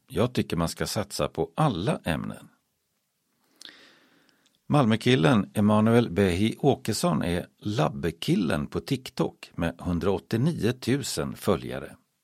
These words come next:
Hur man höjer sina betyg, blir smartare på prov och löser ett svårt mattetal är sånt han delar med sig av till elever på högstadiet och universitetet.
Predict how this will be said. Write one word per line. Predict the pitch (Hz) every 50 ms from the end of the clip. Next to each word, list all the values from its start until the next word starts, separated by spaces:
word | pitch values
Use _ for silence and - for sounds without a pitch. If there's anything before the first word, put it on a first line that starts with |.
| _ _ _ _ _ _ - - - - - - _
Hur | _ 101
man | 87 101 107
höjer | 101 95 87 82 87
sina | 87 - 95 87 90
betyg, | 87 117 110 - - 90 95 113 123 131 - _ _ _ _ _
blir | - - 73
smartare | - - 87 82 76 - - 80 80 85
på | - - 107
prov | - - - 95 101 131 143 135 - _ _
och | - 98
löser | 95 92 80 80 - - 95
ett | 98 95
svårt | - - - 85 78 78 - -
mattetal | - 139 139 - _ _ - 101 104 101 - 196 175 - - 76 78 _ - - - - - - _ _
är | - 85
sånt | - - 98 104 117 107 -
han | 92 85 82
delar | 78 95 98 110
med | 98 82 73 85 90
sig | - - 85
av | 80 85
till | 82 - - 87 85 - -
elever | _ 107 101 92 80 73 69 80
på | 73 - - 82 80 76
högstadiet | 82 117 107 82 - - - 90 95 107 131 156 156 - -
och | 85 - _ - -
universitetet. | 80 73 69 64 64 64 - - - _ - 110 98 - _ _ - 62